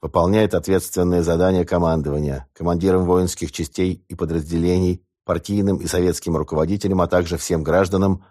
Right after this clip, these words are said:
оказывать ему обязательное содействие. Подпись. Между прочим, не чья-нибудь, а самого Меркулова. Печать. Мощный документ. Особенно на Демина хорошо подействовала. "А вы, лейтенант, надо полагать, из группы майора Осадчего?" спрашивает капитан.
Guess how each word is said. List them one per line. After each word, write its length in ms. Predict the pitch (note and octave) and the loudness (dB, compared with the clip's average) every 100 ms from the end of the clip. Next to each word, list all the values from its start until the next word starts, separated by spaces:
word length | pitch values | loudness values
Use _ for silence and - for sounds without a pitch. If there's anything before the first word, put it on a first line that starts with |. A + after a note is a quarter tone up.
| _ | _
оказывать 580 | - - F#2 F#2 F#2 F2+ | -18 -2 2 2 2 0
ему 220 | D#2 E2 | 0 2
обязательное 600 | F2+ D#2 D2+ D2+ D#2 D#2+ | 2 0 -2 -2 0 0
содействие. 680 | D2+ D2 C2+ B1+ - A#1 A1 - _ | -2 -4 -4 -6 -10 -14 -16 -20 _
Подпись. 460 | E2+ D#2 B1 - - _ _ _ _ _ _ - | -4 -4 -6 -16 -18 _ _ _ _ _ _ -16
Между 240 | B1 C2+ | -10 -8
прочим, 440 | C2 E2+ E2 F#2 D2 | -2 0 2 0 -2
не 120 | D2 | -4
чья-нибудь, 640 | - D2+ D2+ E2+ E2 - - - | -4 -2 0 0 0 -4 -14 -16
а 80 | |
самого 320 | - D2+ D2 D#2 | -8 -4 -2 0
Меркулова. 720 | E2+ - D2+ D#2+ D#2 B1+ - _ _ _ _ _ | 0 0 -2 0 0 -2 -8 _ _ _ _ _
Печать. 540 | C#2 - D#2 D#2 - _ _ _ _ - | -12 -4 -2 -2 -10 _ _ _ _ -6
Мощный 380 | E2 E2+ - D#2 | -2 -2 -2 -4
документ. 580 | D2 D#2 D2 B1+ - _ _ _ - | -4 -4 -4 -6 -10 _ _ _ -12
Особенно 680 | - A#2 A2+ A2 G#2+ G2 - | -4 0 4 4 4 2 2
на 180 | G2 F#2+ | 0 2
Демина 420 | G2 G2 D#2+ C#2 | 4 4 2 -2
хорошо 400 | - D2 C#2+ D2 | -4 -6 -4 -6
подействовала. 840 | C2+ C2 C2+ - B1+ A#1+ A#1+ - _ _ _ _ _ _ | -6 -6 -6 -8 -12 -12 -12 -16 _ _ _ _ _ _
"А 120 | - F2+ | -2 2
вы, 140 | C3+ | 4
лейтенант, 680 | C#3 C3+ B2+ B2+ B2+ B2 - | 6 4 4 4 4 2 -2
надо 240 | F2 G2 G2+ | 0 0 2
полагать, 420 | G2+ G2+ G#2 F#2+ | 2 4 2 0
из 80 | F2+ | -2
группы 380 | G2+ A2 - | 0 -2 0
майора 340 | G#2 G#2+ G#2 G#2 | 2 4 4 4
Осадчего?" 640 | F#2+ B2 A#2 F2 D2 B1+ | 4 2 0 -4 -4 -6
спрашивает 560 | - - C#2+ - C2 C2 | -12 -6 -4 -4 -8 -10
капитан. 480 | - C2+ C2+ G#1+ | -12 -12 -10 -12